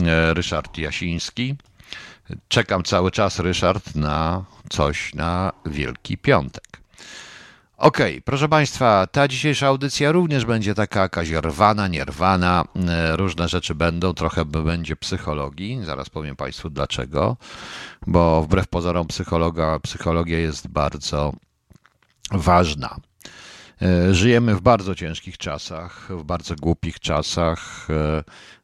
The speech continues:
mnie ten Metatron śni się po nocach. E, fragment opublikowałem teraz na Facebooku i, e, nie wiem, czy państwu się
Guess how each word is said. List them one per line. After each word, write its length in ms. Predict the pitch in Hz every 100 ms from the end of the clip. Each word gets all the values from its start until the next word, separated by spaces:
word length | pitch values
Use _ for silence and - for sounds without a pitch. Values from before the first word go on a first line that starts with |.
| -
mnie 240 | 90 95
ten 200 | - 92
Metatron 640 | 87 85 90 - 90 85 82
śni 200 | - 104
się 160 | 92
po 160 | - 87
nocach. 640 | 92 90 95 95 - - 85 85 85
E, 20 | 82
fragment 460 | - 90 87 82
opublikowałem 720 | 80 78 80 80 85 87 85 78
teraz 320 | 87 85 -
na 80 | 78
Facebooku 920 | 98 82 78 104 87 - 78 80 -
i, 300 | 90 76 76 - - - - - -
e, 80 | 82 78 73 73
nie 240 | 92 95
wiem, 200 | 82 85
czy 480 | 78 - 80 80 80 -
państwu 360 | 85 80 -
się 100 | -